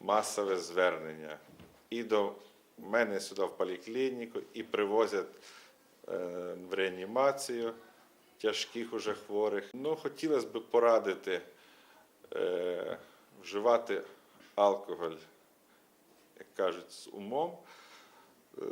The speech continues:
то єсть, е, лишній раз не вживати. Якщо свято, то вживати в, в міру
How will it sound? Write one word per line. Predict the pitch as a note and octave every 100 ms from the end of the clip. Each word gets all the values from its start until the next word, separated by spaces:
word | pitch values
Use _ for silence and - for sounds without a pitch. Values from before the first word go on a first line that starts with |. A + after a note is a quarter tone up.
| G2
то | - B2
єсть, | C3+ C3+ - - - _ _ _ - -
е, | G2 G2 G2 - - _ _ _ _ - - _ _ -
лишній | A2+ C#3+ C3 - A2
раз | A2 G#2 G2+ A2+
не |
вживати. | A2 G#2 C#3+ E3+ D#3 - C#3+ - - - - - - - _ _ _ _ _ - -
Якщо | - - - B2+
свято, | - C3 C#3+ C#3 - G#2 F#2+ - - - _
то | A2
вживати | G2 F#2+ G#2 A#2 A2+ G2+
в, | F#2+ - - _ _ - G2+ A2 - A2
в | A#2
міру | C#3+ D#3+ D3 C3+